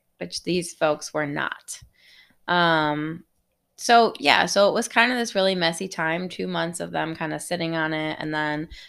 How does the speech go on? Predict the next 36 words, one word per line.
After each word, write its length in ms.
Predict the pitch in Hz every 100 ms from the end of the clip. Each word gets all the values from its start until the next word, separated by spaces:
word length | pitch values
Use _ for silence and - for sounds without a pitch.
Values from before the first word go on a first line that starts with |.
| _
maybe 240 | 180 170 165
we 140 | 170
will, 260 | 165 160 156
maybe 220 | 156 160
we 160 | 165
won't. 680 | 175 240 240 226 226 226 - -
Um, 580 | 175 160 156 143 156 160 - - - _ _
fortunately, 580 | - 233 233 226 180 196
there 200 | 190 175
was 140 | 170 180
a 60 |
lot 260 | 165 160 175
of 60 | -
be-, 120 | 165
pressure 560 | - - 160 - 190 190
being 260 | 180 165
applied 560 | 160 - 160 151 156 -
by 200 | 156 147
multiple 420 | 151 143 147 165
people 340 | - 165 165 170
who 140 | 156
also 280 | 135 156 214
knew 140 | 214 208
the 60 |
situation 600 | 214 196 202 196 190 196
and 160 | 185 165
who 140 | 160
were 140 | 156 156
close 340 | - 170 -
to 80 | 160
me 260 | 170 180 165
and 100 | 147
close 260 | 160 160
to 80 | 165
Lori, 460 | 170 175 170 165 170 - - _ -
um, 500 | 160 156 160 156